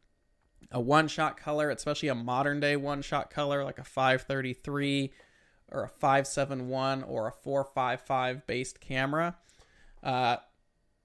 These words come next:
any of those sensors, whether it's, you know, Z W O or Q H Y or whoever the manufacturer of that is,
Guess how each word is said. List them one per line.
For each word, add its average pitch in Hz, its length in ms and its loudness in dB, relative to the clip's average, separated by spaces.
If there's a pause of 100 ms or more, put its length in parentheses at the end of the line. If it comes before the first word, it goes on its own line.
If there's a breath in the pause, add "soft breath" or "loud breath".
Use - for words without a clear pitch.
(360)
any 156 200 4
of 147 100 2
those 131 220 0
sensors, 160 600 -2
whether 127 320 2
it's, - 400 -6 (120)
you 135 120 -4
know, 101 160 -4
Z 131 140 -4
W 127 320 2
O 175 240 8
or 139 140 -2
Q - 200 -8
H - 220 -10
Y 165 360 4
or 131 160 -2
whoever 185 340 4
the 165 60 0
manufacturer 143 760 0
of 147 240 4
that 139 260 4
is, 147 440 4